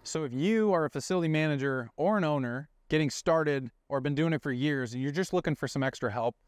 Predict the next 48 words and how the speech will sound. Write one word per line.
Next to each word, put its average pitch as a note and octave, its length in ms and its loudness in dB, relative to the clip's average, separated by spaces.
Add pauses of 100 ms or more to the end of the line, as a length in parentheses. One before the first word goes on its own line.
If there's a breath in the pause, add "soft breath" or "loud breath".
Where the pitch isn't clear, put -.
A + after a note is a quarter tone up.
(180)
stick - 300 -2
with F3+ 140 4
us E3+ 260 0
on C3+ 80 -6
the B2+ 60 -4
Facility C3+ 380 0
Playbook. B2+ 420 0 (140)
You C3 100 -6
can C#3 140 0
learn F3+ 180 4
more E3 180 2
at C#3 60 -2
facility C#3 320 -2
ally C3 220 2
dot A2+ 160 -2
com, C#3+ 240 0
which A#2+ 160 -6
none G3+ 160 4
of F#3 80 2
this - 120 -2
would C#3 100 -4
be B2+ 120 0
possible A#2+ 400 0
without A#2 320 2
Facility A#2+ 560 0
Ally, A2+ 400 2 (380 soft breath)
uh, A2+ 300 2
developing B2+ 480 2
this A#2+ 140 -2
amazing B2+ 320 0
platform A#2+ 420 0
to A2+ 60 -4
help A#2 200 -2
these A#2+ 160 -4
facilities. B2+ 580 0 (400 soft breath)
Did C3+ 140 -2
you G3+ 100 4
know D3+ 240 4
that C3+ 100 0
most B2 280 -2
of B2+ 80 -6
those B2+ 180 0
facilities A#2 500 0
use A#2 180 0
between A2+ 380 0 (140)
four B2 380 0
and A2+ 120 -4
six - 380 -4